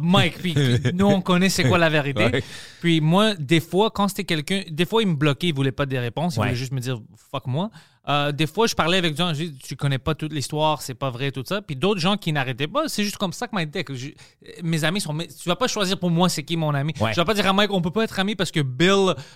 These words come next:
Speaker 1: au Texas, il est fâché contre toi. » Fuck toi. Tu sais, je m'en fous. Ça, ça a pas changé comme ma perception. « Oh shit, je devais pas faire de l'humour, je devais pas être ami avec Mike. » Non, tu vas
Speaker 2: C'est
Speaker 1: pas
Speaker 2: ça.
Speaker 1: cha-, vous êtes
Speaker 2: Mais c'est une carapace à avoir, puis c'est pas tout le monde qui est capable de l'avoir. Ça veut dire que t'es capable de te tenir debout,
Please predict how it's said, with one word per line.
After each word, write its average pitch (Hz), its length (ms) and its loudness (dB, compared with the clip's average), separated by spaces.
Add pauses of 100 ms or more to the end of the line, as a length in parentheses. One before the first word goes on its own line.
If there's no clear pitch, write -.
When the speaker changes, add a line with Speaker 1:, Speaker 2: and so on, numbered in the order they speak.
Speaker 1:
au 151 220 2
Texas, 151 580 0
il 156 60 4
est 143 40 2
fâché 143 320 -2
contre 147 220 -2
toi. » 135 260 0 (300)
Fuck - 160 -6
toi. 190 260 2
Tu - 60 -20 (200)
sais, 202 280 -2
je 147 160 2
m'en 196 180 4
fous. 175 240 -6 (240)
Ça, - 220 -4
ça - 140 0
a - 20 -2
pas 226 120 -2
changé 175 380 0
comme 156 160 -2
ma 143 80 0
perception. « 147 420 -6
Oh 151 120 -6
shit, 156 160 -2
je 127 80 -8
devais 143 100 0
pas 156 140 -6
faire 139 180 -6
de 139 60 -4
l'humour, 143 320 0
je 131 60 -4
devais 135 100 -2
pas 147 120 -4
être 143 140 -8
ami 139 160 -2
avec 139 220 -4
Mike. » 160 160 -4 (160)
Non, 294 180 0
tu 175 100 -4
vas 180 60 -2
Speaker 2:
C'est - 100 -4
Speaker 1:
pas 269 40 0
Speaker 2:
ça. - 180 0
Speaker 1:
cha-, 90 60 -4 (320)
vous 180 240 -4
êtes 196 100 -6 (680)
Speaker 2:
Mais 120 60 0
c'est 156 140 -2
une 151 100 2
carapace 147 520 0
à 131 100 2
avoir, 131 280 4
puis 143 100 0
c'est - 80 -8
pas 131 100 4
tout - 100 0
le 131 40 8
monde 139 120 8
qui 123 60 4
est 120 60 6
capable 113 300 6
de 104 40 6
l'avoir. 98 380 6
Ça 101 100 6
veut 101 80 8
dire 107 120 8
que 98 40 -4
t'es 113 120 -2
capable 110 240 4
de 104 40 6
te - 120 4
tenir 101 260 4
debout, 92 340 6